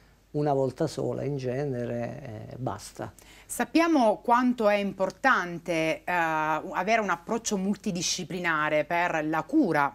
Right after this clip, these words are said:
Speaker 2: proprio delle varie patologie. L'abbiamo imparato in queste, eh, varie puntate di Spazio Salute dall'inizio della stagione, non fa eccezione ovviamente anche trattare il tumore alla tiroide. Un approccio
Speaker 1: Mm.
Speaker 2: multidisciplinare è fondamentale,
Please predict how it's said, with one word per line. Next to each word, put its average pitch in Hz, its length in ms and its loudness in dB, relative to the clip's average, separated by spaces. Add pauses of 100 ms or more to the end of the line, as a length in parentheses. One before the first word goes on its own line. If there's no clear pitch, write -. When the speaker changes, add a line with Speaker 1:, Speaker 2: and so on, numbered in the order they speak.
Speaker 2:
proprio 151 540 0
delle 151 380 -2 (380)
varie 180 320 2
patologie. 165 460 -2
L'abbiamo 170 340 0
imparato 175 600 0
in 165 140 -8
queste, 170 460 -2 (260)
eh, 160 420 0
varie 185 380 4
puntate 165 580 -2
di 151 80 -6
Spazio 160 560 -4
Salute 180 400 -2
dall'inizio 160 460 -4
della 151 200 -2
stagione, 156 520 -2
non 170 180 -6
fa 156 160 0
eccezione 160 500 -6
ovviamente 151 500 -2
anche 143 380 -2 (260)
trattare 143 680 -2
il 151 400 -2
tumore 151 400 -2
alla 151 240 -2
tiroide. 139 480 -4
Un 151 160 -6
approccio 170 520 -2 (120)
Speaker 1:
Mm. 127 40 -6 (100)
Speaker 2:
multidisciplinare 180 1080 -2
è 180 100 -6
fondamentale, 160 1080 -2